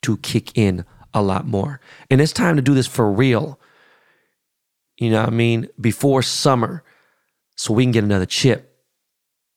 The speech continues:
I'm actually been trying to get, uh, like I said, Austin Reaves started following me a few weeks ago, maybe a month ago, and watches all the stories, hits me up when I'm playing certain golf and everything, right?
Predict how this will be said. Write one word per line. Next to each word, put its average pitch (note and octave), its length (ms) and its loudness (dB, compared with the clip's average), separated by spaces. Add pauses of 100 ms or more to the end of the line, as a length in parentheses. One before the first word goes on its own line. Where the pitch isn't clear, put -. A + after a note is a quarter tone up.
(560)
I'm A#2 80 2
actually A#2 500 0 (760)
been C3 140 2
trying D#3+ 280 0
to C#3+ 60 0
get, A#2+ 320 0
uh, G2+ 440 -2 (1300)
like A#2+ 120 -6
I A2+ 40 -4
said, A2 200 2
Austin A2 320 0
Reaves A2+ 200 0
started G2+ 180 0
following G#2 280 0
me G2 100 -2
a F2 40 -6
few - 160 -6
weeks G2+ 240 -4
ago, G#2 220 -2
maybe G2+ 220 -2
a F#2+ 60 0
month F#2+ 260 -2
ago, G2 320 -2 (1080)
and G#2 300 2
watches G#2 260 0
all G2+ 140 0
the F2+ 80 -6
stories, G#2 520 -4
hits - 220 -8
me A2+ 80 -2
up G#2 120 -2
when C3 100 -8
I'm A#2 40 -12
playing G2+ 260 -2
certain - 260 -6
golf G#2 260 0
and - 100 -4
everything, G#2+ 360 -4
right? G#2 280 -2